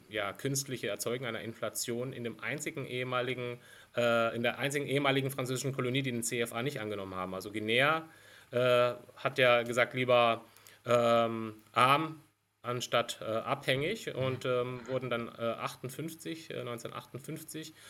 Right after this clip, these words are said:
Speaker 1: äh, unabhängig von Frankreich, haben das Angebot von Charles de Gaulle nicht, äh, angenommen, ne, in dieser Währungsunion mitzumachen.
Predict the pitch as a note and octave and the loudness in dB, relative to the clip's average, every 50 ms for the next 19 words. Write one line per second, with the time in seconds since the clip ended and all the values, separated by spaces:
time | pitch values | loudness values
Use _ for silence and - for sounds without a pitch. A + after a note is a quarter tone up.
0 | - - - - - C3 C3+ C3+ C3+ C3+ C#3+ D3+ D3+ A#2+ D3 D3 D3 D3 C#3+ D3+ | -20 -20 -16 -6 -2 2 2 2 2 0 -2 -4 -4 -2 -2 -2 -4 -4 -4 -6
1 | C#3 C#3 C#3 - C#3 C#3 C#3 - C3+ C3+ C#3 C#3 B2+ B2 A2+ A2 G#2+ - - - | -6 -6 -4 -4 -4 -4 -2 -4 -4 -4 -2 -4 -4 -2 -2 -4 -4 -4 -8 -12
2 | - - - - - - D3 E3 D#3 D3+ C#3 C#3 C#3 C3+ C#3+ D3 D3+ D3 - - | -18 -20 -14 -10 -6 -2 -2 -2 -2 -2 -2 -2 -2 0 0 0 0 -2 -4 -4
3 | C3+ B2+ - C3+ B2+ B2 B2 B2 A#2+ C3 C3+ B2+ C3+ E3+ F#3 F#3+ - - - _ | -4 -2 -2 0 0 0 -2 -2 -2 0 0 0 0 -2 -2 -4 -8 -16 -20 _
4 | _ - - - - - - C3 C3 B2+ B2+ - B2+ C3+ C#3 C3 B2+ B2+ B2+ C3+ | _ -20 -20 -20 -16 -6 0 2 4 6 6 4 4 2 2 2 2 2 2 2
5 | C#3+ D3 C3+ C3 D3 D#3 C#3 C3 B2+ B2+ A#2+ B2+ B2 A#2+ A2+ A#2+ B2 B2 - C3 | 0 0 0 0 0 0 -2 -2 -4 -2 0 2 2 2 4 2 0 0 0 -4
6 | C3+ B2+ A#2+ - - C3 B2+ - - B2+ C3 C3 C3 C3 C3 C3 B2+ B2+ C3+ C#3 | -6 -8 -8 -6 -6 -6 -6 -6 -6 -4 -2 0 0 0 0 0 0 -2 -2 -4
7 | - - A2+ A2 A2 G#2+ - B2 C3+ F3 - | -4 -6 -4 -2 -2 -2 -4 -6 -8 -10 -12